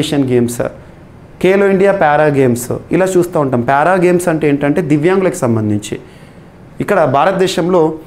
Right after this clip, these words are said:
president of paralympic committee, పారాలింపిక్ కమిటీకి నూతన అధ్యక్షులుగా ఇటీవల క్రీడలకు సంబంధించి వార్తలు నిలిచిన ఒక ఇంపార్టెంట్ పర్సన్, గతంలో విశ్వ క్రీడల్లో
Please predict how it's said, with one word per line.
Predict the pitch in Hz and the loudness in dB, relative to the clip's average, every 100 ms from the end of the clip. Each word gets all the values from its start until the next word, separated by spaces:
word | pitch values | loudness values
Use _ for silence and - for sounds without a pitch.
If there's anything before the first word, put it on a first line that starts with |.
| - - - - | -20 -20 -10 -2
president | 160 165 180 214 196 226 | 0 2 2 0 2 0
of | 247 - - - - | 0 -4 -16 -20 -2
paralympic | 160 165 202 208 196 - - | 0 2 4 4 2 0 0
committee, | 165 147 143 147 143 | 0 2 2 0 2
పారాలింపిక్ | 156 190 220 208 208 196 | 2 2 2 0 -2 0
కమిటీకి | 180 170 170 - 196 139 | 0 2 0 0 0 2
నూతన | 151 185 220 214 - | 2 2 0 0 0
అధ్యక్షులుగా | 131 135 156 - 127 131 202 - - - - 160 | 0 0 0 -2 -2 0 -2 -6 -20 -20 -4 0
ఇటీవల | 190 185 196 - | 2 2 0 0
క్రీడలకు | 202 226 233 226 202 | 2 2 2 0 -2
సంబంధించి | 170 160 160 160 139 | 0 2 2 2 0
వార్తలు | 143 - 151 143 | -2 0 0 2
నిలిచిన | 139 139 156 | 0 0 -2
ఒక | 143 131 | 2 2
ఇంపార్టెంట్ | 143 180 170 160 147 | 2 0 0 -2 -2
పర్సన్, | 151 131 147 - - - - - | -2 -2 0 -2 -8 -20 -18 -2
గతంలో | 143 185 196 170 143 | 0 2 2 2 2
విశ్వ | 139 190 190 | 0 0 0
క్రీడల్లో | 180 175 170 | 2 2 2